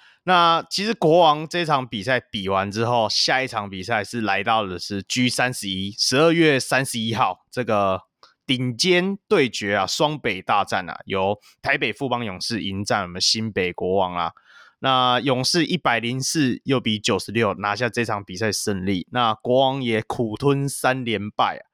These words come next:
虽然今天止败了，等一下我们可以稍微讲一下。不过这场比赛我们还是回来勇士的部分了吼，Singletary 拿下二十九分、十一篮板跟五次的助攻。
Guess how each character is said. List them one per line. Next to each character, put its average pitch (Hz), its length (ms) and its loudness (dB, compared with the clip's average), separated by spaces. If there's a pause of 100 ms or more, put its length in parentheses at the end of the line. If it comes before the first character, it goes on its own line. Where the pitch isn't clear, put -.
(120)
虽 - 160 0
然 151 140 2
今 147 100 -6
天 147 160 0
止 87 280 -10
败 95 180 2
了， 78 100 -6
等 98 120 -4
一 - 20 0
下 104 40 2
我 101 40 0
们 95 100 -4
可 107 120 -2
以 101 40 0
稍 101 180 0
微 98 120 0
讲 73 240 -8
一 82 60 -18
下。 - 240 -6 (320)
不 147 80 2
过 165 100 6
这 185 160 2
场 151 160 2
比 113 60 -2
赛 143 160 2
我 120 40 2
们 101 120 -2
还 107 40 0
是 120 120 0
回 101 180 -2
来 95 240 -2 (300)
勇 143 200 2
士 214 180 0
的 175 100 4
部 190 180 -2
分 165 200 2
了 120 120 0
吼， 110 300 0 (400)
Singletary 135 600 2
拿 98 160 -2
下 - 240 -4
二 160 100 0
十 - 120 -6
九 98 220 -2
分、 110 360 -2 (260)
十 - 260 -4
一 120 140 0
篮 101 220 -2
板 95 180 -4
跟 107 160 -2
五 98 160 -6
次 110 260 -2
的 180 60 -16 (160)
助 101 240 -2
攻。 92 320 -4